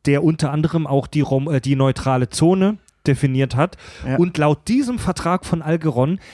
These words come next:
Speaker 1: ist es der Sternenflotte der Föderation untersagt, im Alpha- und Beta-Quadranten Tarnvorrichtungen zu nutzen.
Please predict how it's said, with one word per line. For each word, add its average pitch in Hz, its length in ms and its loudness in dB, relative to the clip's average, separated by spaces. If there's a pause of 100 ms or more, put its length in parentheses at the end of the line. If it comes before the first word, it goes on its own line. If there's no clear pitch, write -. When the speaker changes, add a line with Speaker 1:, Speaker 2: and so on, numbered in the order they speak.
(180)
Speaker 1:
ist 175 160 -2
es 226 100 -4
der 147 160 0
Sternenflotte 165 1120 -2 (200)
der 143 120 2
Föderation 143 800 0
untersagt, 135 1000 -2 (460)
im 143 220 0
Alpha- 190 400 0
und 156 240 -2
Beta-Quadranten 156 1080 -2 (280)
Tarnvorrichtungen 127 1000 -2
zu 117 140 0
nutzen. 107 440 -4